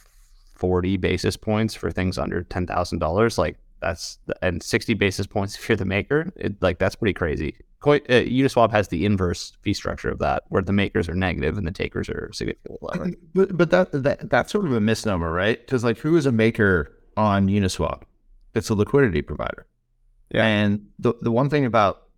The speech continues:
Speaker 2: you know, providing liquidity on Uniswap is, uh, you also are affected by impermanent loss. So, like, while, while I understand, like, they wanna represent these things as negative,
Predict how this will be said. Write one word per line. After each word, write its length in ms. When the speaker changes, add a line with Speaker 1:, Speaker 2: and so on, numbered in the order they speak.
Speaker 2:
you 80
know, 80
providing 340
liquidity 580
on 420
Uniswap 540
is, 280
uh, 40
you 320
also 460
are 520
affected 300
by 160
impermanent 420
loss. 380
So, 140
like, 280
while, 440
while 220
I 120
understand, 460
like, 220
they 100
wanna 220
represent 420
these 160
things 220
as 100
negative, 400